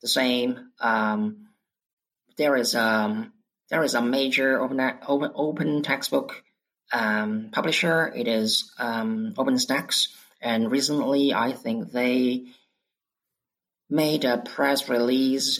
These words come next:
and they mentioned that they have saved, um, students millions of dollars altogether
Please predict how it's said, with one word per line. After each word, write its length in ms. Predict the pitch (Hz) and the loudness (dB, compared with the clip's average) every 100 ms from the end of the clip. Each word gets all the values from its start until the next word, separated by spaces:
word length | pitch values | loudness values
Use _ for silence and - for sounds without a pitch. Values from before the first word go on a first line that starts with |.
| - | -4
and 540 | 117 117 113 113 113 | -2 0 0 0 0
they 560 | 120 117 113 113 110 110 - _ _ | 0 2 2 2 0 -4 -14 _ _
mentioned 640 | 127 127 123 131 127 123 | -2 0 2 0 0 0
that 240 | 120 110 - | 0 0 -2
they 160 | 120 | -2
have 300 | 120 117 110 | -2 -4 -4
saved, 560 | - - 123 120 120 - - | -4 -2 0 0 -2 -4 -6
um, 300 | 120 110 - | -2 -2 -2
students 440 | - 131 127 123 | -2 0 0 0
millions 380 | 123 127 127 123 | 0 2 2 2
of 140 | 113 - | -2 -2
dollars 520 | 117 98 104 - - _ _ - | 0 0 -2 -4 -6 _ _ -6
altogether 560 | 127 123 120 110 117 | -2 0 0 0 -2